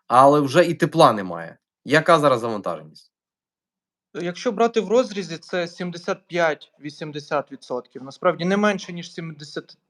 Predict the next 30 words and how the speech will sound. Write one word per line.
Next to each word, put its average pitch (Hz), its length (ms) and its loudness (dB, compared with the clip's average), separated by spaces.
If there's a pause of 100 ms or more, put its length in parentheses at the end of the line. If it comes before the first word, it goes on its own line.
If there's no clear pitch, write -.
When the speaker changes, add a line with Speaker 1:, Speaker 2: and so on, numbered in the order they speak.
Speaker 2:
п'ять 151 220 -2
відсотків, 214 420 -4
якщо - 200 0
рахувати. 170 540 4
Нас-, - 540 2
насправді 180 440 -6
досить 175 320 -18
важко, 151 640 -6 (140)
ем, 139 580 -16 (480)
здобути 175 540 -8
всі 170 220 -12
сто 262 240 2
відсотків, 202 580 -4
тому 180 220 -6
що 170 460 -6
завжди 156 380 -8
буває 160 440 -4
один-два 151 760 -6
дні, 160 640 -16
е, 147 40 -14 (720)
е, 143 100 -8
які 156 460 -10
дуже 147 360 -6
важко 139 540 0
з-, 135 180 -10 (100)
забукати, 160 520 -4
тому 139 260 -10
що 139 320 -6
вони, 139 320 -8
е, 135 260 -10